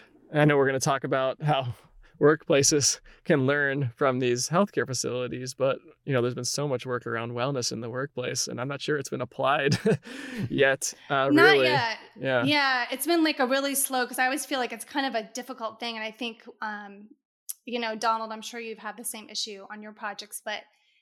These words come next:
Speaker 2: if it's not put in the program
Speaker 1: Mm-hmm.
Speaker 2: with the medical planners and consulting, uh, group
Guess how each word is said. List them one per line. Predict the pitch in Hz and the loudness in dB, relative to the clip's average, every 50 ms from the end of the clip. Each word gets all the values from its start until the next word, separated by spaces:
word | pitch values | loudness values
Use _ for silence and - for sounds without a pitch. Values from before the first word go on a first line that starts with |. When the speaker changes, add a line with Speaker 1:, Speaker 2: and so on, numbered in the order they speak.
| _ _ - | _ _ -10
Speaker 2:
if | - 180 269 | -6 -4 -4
it's | 262 262 - | -2 -2 -2
not | 262 254 262 285 - - | 0 2 0 0 0 -2
put | - 285 | -6 -6
in | 269 247 | -6 -4
the | 233 208 | -6 -8
program | - _ - 226 214 226 226 277 285 294 302 302 311 320 349 339 - _ _ - | -10 _ -10 -8 -8 -8 -6 -6 -6 -4 -6 -6 -8 -10 -12 -14 -16 _ _ -4
Speaker 1:
Mm-hmm. | 139 127 120 120 131 123 120 120 | -2 -2 -2 -2 -4 -6 -8 -4
Speaker 2:
with | 220 247 240 233 233 - | 0 0 0 0 0 -4
the | 233 220 | -8 -8
medical | 220 220 214 226 233 233 - 240 226 226 226 220 226 226 233 - _ _ | -6 -4 -4 -4 -6 -8 -8 -10 -8 -8 -8 -10 -12 -14 -16 -20 _ _
planners | - - 220 208 208 208 220 226 233 233 233 240 233 - | -16 -12 -12 -10 -10 -10 -10 -10 -10 -10 -10 -10 -12 -14
and | - 208 | -14 -16
consulting, | 214 233 190 - - 196 202 196 - 233 233 233 233 233 233 233 - _ _ _ | -16 -12 -10 -10 -10 -10 -12 -14 -16 -16 -16 -14 -16 -16 -18 -18 -20 _ _ _
uh, | - 220 220 | -12 -12 -12
group | 208 214 226 233 240 233 - | -12 -12 -10 -10 -10 -10 -12